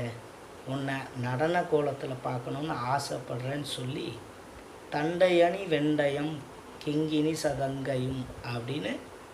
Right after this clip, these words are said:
திருப்புகழ் பாட்டை பாடும்போது அருணகிரிநாதர் கண்ணுக்கு மட்டும் முருகக்கடவுள்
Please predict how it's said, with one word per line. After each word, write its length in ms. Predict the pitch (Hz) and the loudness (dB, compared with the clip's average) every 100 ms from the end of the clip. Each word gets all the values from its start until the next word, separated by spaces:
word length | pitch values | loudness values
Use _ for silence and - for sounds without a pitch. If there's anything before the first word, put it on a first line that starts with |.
| - - | -18 -12
திருப்புகழ் 640 | - 143 160 156 135 131 131 | -4 -2 0 -2 0 0 -2
பாட்டை 300 | 127 123 123 - | -4 -4 -6 -4
பாடும்போது 760 | 127 135 139 131 127 120 123 131 131 - - - - - - - - | 0 2 2 0 -4 -2 0 0 0 -4 -10 -14 -16 -16 -16 -14 -4
அருணகிரிநாதர் 1200 | 135 147 185 196 185 175 170 160 147 139 135 127 | 0 2 4 2 0 -2 0 2 2 0 -2 -4
கண்ணுக்கு 460 | 127 123 123 - | -2 -2 -2 -4
மட்டும் 500 | 120 110 110 - 127 135 135 - - - - - - | -6 -6 -6 -6 -4 -4 -8 -14 -16 -16 -16 -16 -6
முருகக்கடவுள் 760 | 123 151 165 165 131 123 120 | 4 6 6 2 -2 -2 -2